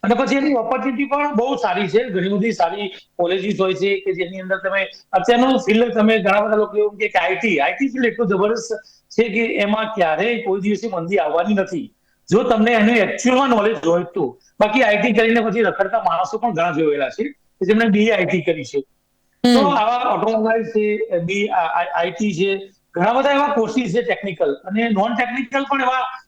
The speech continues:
Speaker 1: અ, કોર્સિસ હોય છે કે જેની અંદર તમે હવે વોકેશનલ નામના કોર્સ, વોકેશનલ કોર્સિસ ચાલુ થયા છે કે ધારો કે તમે આઈ ટી, આઈ ટી કરી રહ્યા છો પણ સાથે કોઈ સ્કિલ, અ, તમારે કરવી છે તો સરકારના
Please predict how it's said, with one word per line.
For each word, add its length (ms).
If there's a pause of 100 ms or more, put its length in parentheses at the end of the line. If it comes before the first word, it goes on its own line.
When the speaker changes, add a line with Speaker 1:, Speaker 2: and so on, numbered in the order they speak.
Speaker 1:
અ, 300 (220)
કોર્સિસ 340
હોય 160
છે 200
કે 120
જેની 260
અંદર 180
તમે 280 (360)
હવે 120
વોકેશનલ 500
નામના 240
કોર્સ, 300
વોકેશનલ 520
કોર્સિસ 320 (140)
ચાલુ 180
થયા 220
છે 140 (480)
કે 360
ધારો 180
કે 120
તમે 240
આઈ 260
ટી, 120
આઈ 200
ટી 180
કરી 180
રહ્યા 260
છો 60
પણ 100
સાથે 300
કોઈ 120
સ્કિલ, 400
અ, 560
તમારે 260
કરવી 340
છે 160
તો 260
સરકારના 560